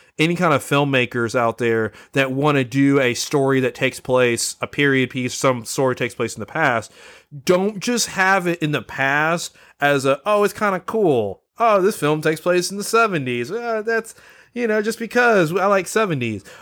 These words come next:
But actually have the characters defined by the time period that they live in. And this is a movie that's a great example of how this story would not work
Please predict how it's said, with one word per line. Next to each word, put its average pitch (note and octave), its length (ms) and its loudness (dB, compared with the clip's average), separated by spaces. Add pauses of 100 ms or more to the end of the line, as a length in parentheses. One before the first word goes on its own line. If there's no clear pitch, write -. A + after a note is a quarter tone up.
But G3 200 0
actually G#3 400 -4
have D3 920 0 (300)
the D3+ 160 -4
characters D#3+ 760 2
defined A#2 1120 0 (320)
by B2+ 140 4
the A2 100 0
time B2 400 0
period A#2 300 -2
that A2 80 -6
they G#2+ 140 -2
live G2 360 -6
in. - 180 -18 (260)
And D3 200 2
this E3+ 160 2
is F3+ 80 -2
a E3+ 120 2
movie C3+ 360 4
that's B2 160 0
a A#2+ 100 0
great A#2+ 460 0
example G#2 1040 -2 (240)
of B2 240 2
how A#2+ 760 2 (500)
this D3+ 380 0
story F3+ 640 2
would C#3 400 2
not C3 420 2
work A2+ 760 -2